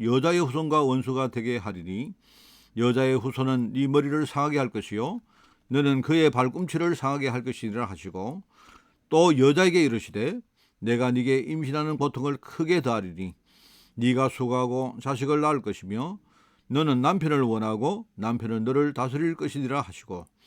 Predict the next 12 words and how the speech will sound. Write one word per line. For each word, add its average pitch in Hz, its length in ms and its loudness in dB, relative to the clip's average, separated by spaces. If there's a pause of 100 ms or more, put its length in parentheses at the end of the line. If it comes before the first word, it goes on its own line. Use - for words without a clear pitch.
(480)
아담에게 127 540 2
이르시되, 127 580 -2 (440)
"네가 131 460 2
네 139 220 2
아내의 151 380 2
말을 139 340 2
듣고 135 480 -4 (300)
내가 131 400 2
네게 135 260 0
먹지 131 300 -4
말라 156 300 2
한 127 320 -2